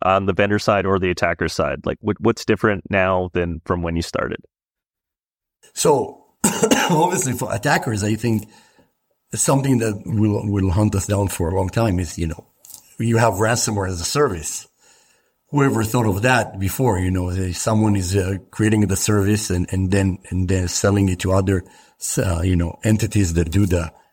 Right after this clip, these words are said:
Speaker 2: do the attacks and collect the money, and they're getting, they're getting paid for that. This is,
Speaker 1: Mm-hmm.
Speaker 2: you know, I think in many ways, uh, hasn't changed that much, but it's becoming more and more professional.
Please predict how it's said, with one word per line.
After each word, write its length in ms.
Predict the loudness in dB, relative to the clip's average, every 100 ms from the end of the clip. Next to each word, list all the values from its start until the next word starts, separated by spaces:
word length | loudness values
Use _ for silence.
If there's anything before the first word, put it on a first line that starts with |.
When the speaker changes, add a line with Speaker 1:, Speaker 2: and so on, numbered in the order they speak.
| -4
Speaker 2:
do 120 | 0
the 140 | 2 0
attacks 420 | 2 0 2 0
and 120 | -2
collect 260 | 0 -2 0
the 80 |
money, 300 | 2 2 2
and 120 | 2 0
they're 120 | 0
getting, 340 | 0 0 -2
they're 200 | -4 -4
getting 240 | -2 -2 0
paid 200 | 0 0
for 140 | -2
that. 200 | -4 -4
This 200 | -4 -2
is, 160 | -4 -6 _ _ -4
Speaker 1:
Mm-hmm. 200 | 0 0 0 _ _ -2
Speaker 2:
you 80 | 0
know, 100 | 0
I 80 |
think 260 | 0 0 0 -6 -14 -8
in 100 | -2
many 160 | 0 2
ways, 360 | 2 0 -2
uh, 80 | -10 -18 _ _ _ _ -20 -20 _ _ _ _ _ _ _ _ -6
hasn't 380 | -2 0 0
changed 420 | 0 2 2 0 0
that 240 | 0 2
much, 360 | 0 0 0 -2
but 240 | -4 -4
it's 160 | -8 -10
becoming 540 | -12 -2 2 2 2
more 200 | 0 0
and 140 | 2 2
more 420 | 2 2 2 0
professional. 640 | -4 -2 0 0 -2 -6